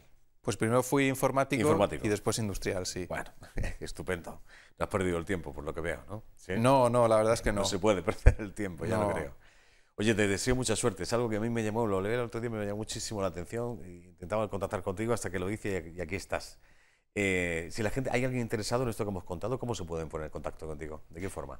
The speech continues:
Speaker 1: Bueno, pues yo creo que la manera más fácil es, eh, a través de, de nuestra página web, por ejemplo, que es, es, ahí encontrarán una dirección de correo electrónico. Nuestra página web es get niwa punto com,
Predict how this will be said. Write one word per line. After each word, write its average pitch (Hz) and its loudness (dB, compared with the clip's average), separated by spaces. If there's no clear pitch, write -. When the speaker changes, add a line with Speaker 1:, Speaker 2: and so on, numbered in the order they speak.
Speaker 1:
Bueno, 165 8
pues 135 4
yo 131 2
creo 156 4
que 156 2
la 151 4
manera 139 4
más 135 2
fácil 135 2
es, 127 2
eh, 117 6
a 110 2
través 113 4
de, 110 4
de 110 0
nuestra 107 0
página 110 0
web, 113 2
por 113 -2
ejemplo, 139 -4
que 107 2
es, - -2
es, 110 -2
ahí 107 4
encontrarán 110 2
una 107 0
dirección 107 0
de 107 0
correo 107 2
electrónico. 107 0
Nuestra 110 2
página 113 2
web 113 4
es 113 2
get 120 2
niwa 110 2
punto 110 -2
com, 131 2